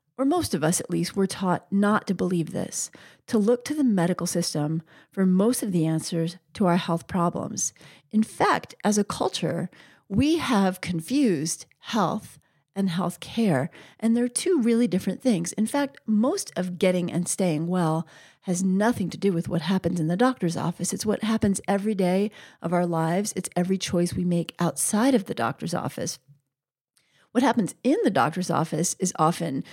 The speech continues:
tests that may catch a disease once it's already started, and often a lot of unnecessary over-medication, over-surgeries, over-treatments that can often lead to more harm than good.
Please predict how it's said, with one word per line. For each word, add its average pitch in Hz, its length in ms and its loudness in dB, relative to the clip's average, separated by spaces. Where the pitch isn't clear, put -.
tests - 480 0
that - 160 -2
may 156 340 0
catch - 360 -6
a - 20 2
disease 160 460 -4
once 180 220 0
it's - 140 -2
already 156 280 0
started, 185 640 0
and 202 220 0
often 240 460 0
a 196 40 -4
lot 196 320 0
of 180 120 -2
unnecessary 190 800 0
over-medication, 185 1040 0
over-surgeries, 180 1200 0
over-treatments 202 840 0
that 185 100 -2
can - 160 -4
often 208 440 0
lead 170 260 0
to - 140 -2
more 180 300 2
harm 165 520 0
than 175 160 0
good. 151 420 -2